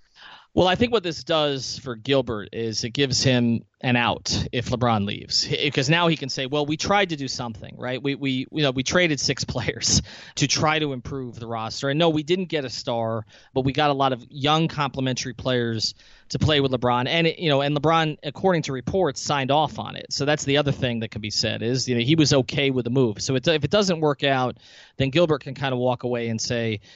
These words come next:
"Look, I did everything I could to keep LeBron. He just didn't wanna be here." And, and I think that's the direction you go. If you didn't make any moves at all today, then I think that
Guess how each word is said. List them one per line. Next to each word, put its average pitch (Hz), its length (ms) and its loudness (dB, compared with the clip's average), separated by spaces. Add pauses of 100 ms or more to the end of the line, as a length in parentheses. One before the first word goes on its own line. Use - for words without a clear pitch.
(160)
"Look, 123 160 0
I 127 80 2
did 147 220 4
everything 131 320 0
I 117 80 -4
could 120 220 -2
to 110 40 -16
keep 123 220 -6
LeBron. 120 400 0
He 117 80 -2
just 117 180 -6
didn't 117 160 2
wanna 107 140 2
be 147 240 6
here." 127 320 6
And, 120 200 -4
and 117 140 -2
I 120 80 0
think 123 180 0
that's 135 200 2
the 123 60 -4
direction 120 280 2
you 120 60 -2
go. 123 80 4
If 110 100 -2
you 160 60 2
didn't 233 180 2
make 175 240 2
any 185 220 2
moves 190 280 2
at 175 60 -4
all 170 180 0
today, 175 420 -4 (420)
then 151 160 2
I 143 140 0
think 156 320 -2
that 143 160 -2